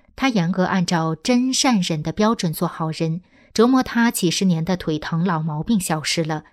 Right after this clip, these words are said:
身体恢复了健康。在生活中，刘希勇处处为别人着想，村民们都称赞他是个好人。一九九九年，中共开始疯狂迫害法轮功后，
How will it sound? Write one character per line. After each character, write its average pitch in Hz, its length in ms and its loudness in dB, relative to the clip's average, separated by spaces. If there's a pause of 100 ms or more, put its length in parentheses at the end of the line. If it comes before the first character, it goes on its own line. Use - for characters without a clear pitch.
(220)
身 277 240 2
体 156 220 -4
恢 165 200 0
复 - 160 -4
了 160 120 -2
健 160 260 -2
康。 175 340 0 (600)
在 175 240 2
生 262 240 2
活 165 180 0
中， 185 260 2 (220)
刘 220 140 6
希 302 180 2
勇 160 260 0
处 220 200 0
处 175 300 -2
为 180 120 2
别 165 200 0
人 180 180 0
着 160 200 -2
想， 160 340 -4 (300)
村 302 160 0
民 208 200 2
们 160 260 -4
都 240 100 2
称 254 220 -2
赞 240 240 2
他 - 240 -4
是 - 160 -4
个 175 100 -6
好 156 280 -6
人。 156 320 -4 (880)
一 302 60 4
九 254 120 4
九 202 160 2
九 180 200 0
年， 160 320 0
中 254 160 2
共 254 120 4
开 175 220 0
始 165 160 -2
疯 226 220 0
狂 165 260 -4
迫 - 160 -2
害 165 140 -4
法 160 220 -4
轮 160 140 -4
功 180 200 2
后， 170 340 -4